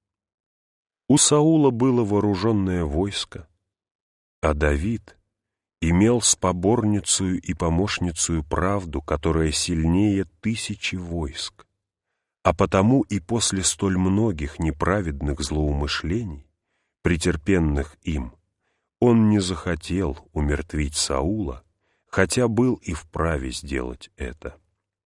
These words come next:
Он знал из прежних опытов, что не причинение зла другому, а претерпение зла делает людей сильнейшими. Так бывает и с телами, так и с деревьями.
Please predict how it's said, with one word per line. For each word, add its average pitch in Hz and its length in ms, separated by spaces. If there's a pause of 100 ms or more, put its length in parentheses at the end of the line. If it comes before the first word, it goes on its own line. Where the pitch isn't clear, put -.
(460)
Он 127 200
знал 120 440
из - 140
прежних 104 720
опытов, 85 600
что - 180
не 92 120
причинение 92 800
зла 80 300
другому, 76 760 (400)
а 95 140
претерпение 92 1080
зла 71 500 (260)
делает 69 560
людей 69 320
сильнейшими. 67 840 (1120)
Так 78 180
бывает 80 600
и 80 80
с - 120
телами, 85 640 (440)
так 78 360 (120)
и 80 100
с 71 80
деревьями. 65 720